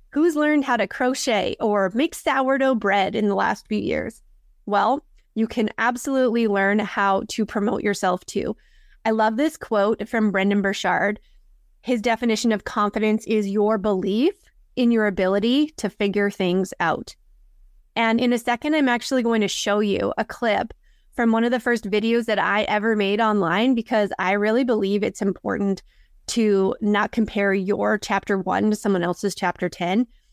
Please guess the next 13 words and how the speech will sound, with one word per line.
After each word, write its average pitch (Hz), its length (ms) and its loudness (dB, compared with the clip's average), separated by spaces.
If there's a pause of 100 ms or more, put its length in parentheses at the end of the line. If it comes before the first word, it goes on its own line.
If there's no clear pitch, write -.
(120)
And 214 180 -2
for 208 120 0
me, 220 500 2
like, 208 280 -2
right 202 240 0
now, 208 380 2
I 214 140 0
have 220 200 0
created 214 560 0 (300)
hundreds 269 420 0
of 277 140 0
live 240 260 0
videos, 208 640 0